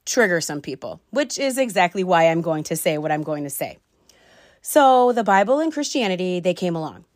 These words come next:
right? And Christianity and the houses, the churches,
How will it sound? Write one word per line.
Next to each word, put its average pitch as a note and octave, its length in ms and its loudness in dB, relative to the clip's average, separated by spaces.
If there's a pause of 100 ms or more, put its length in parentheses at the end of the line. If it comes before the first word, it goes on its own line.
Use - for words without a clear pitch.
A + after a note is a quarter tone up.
right? D#3 360 -6 (480)
And F3+ 680 -2 (1300)
Christianity A3 880 -4
and D#3+ 540 -6
the D3+ 80 -4
houses, F3+ 600 -4
the C#3+ 120 -12
churches, E3 840 -4